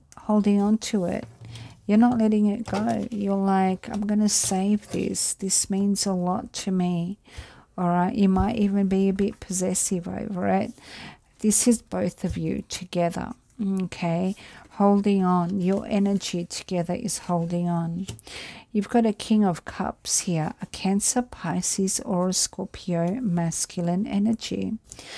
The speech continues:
Now, this person is very loving,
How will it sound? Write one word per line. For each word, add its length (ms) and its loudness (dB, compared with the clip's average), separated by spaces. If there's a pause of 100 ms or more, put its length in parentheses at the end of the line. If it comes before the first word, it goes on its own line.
(300)
Now, 520 2
this 280 0
person 840 -2
is 320 -2
very 420 0
loving, 800 -2